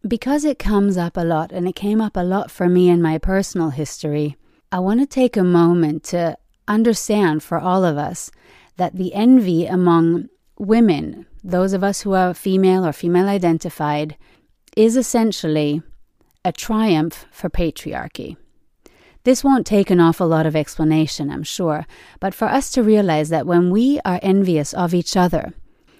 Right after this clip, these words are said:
we are playing directly into the hands of the patriarchy. They don't need to divide and conquer us anymore, they meaning that system and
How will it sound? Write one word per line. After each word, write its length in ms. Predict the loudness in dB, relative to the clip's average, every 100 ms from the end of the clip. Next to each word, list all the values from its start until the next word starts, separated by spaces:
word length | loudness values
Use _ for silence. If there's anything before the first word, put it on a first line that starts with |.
| -4
we 180 | 2 4
are 80 | 2
playing 480 | -2 0 2 2
directly 800 | 0 -2 0 0 0 -6 -10 -8
into 240 | -4 -4 -2
the 120 | -6
hands 440 | -2 2 4 2
of 140 | -2 -6
the 100 | -4
patriarchy. 800 | -4 -4 -6 -12 -12 -12 -10 -12 -14 -20 -4
They 260 | 4 6
don't 260 | 6 6 8
need 360 | 8 10 8 6
to 100 | -2
divide 500 | 0 2 2 2 0
and 140 | -2
conquer 680 | -6 -6 -6 -6 -6 -4 -6 -8 -8
us 240 | -6 -2
anymore, 460 | 0 2 2 2 2
they 280 | 2 4 4
meaning 380 | 4 4 2
that 220 | 0 -4 -8
system 580 | -8 -8 -2 2 2 -2 _ _ -8
and 400 | -4 -2 -4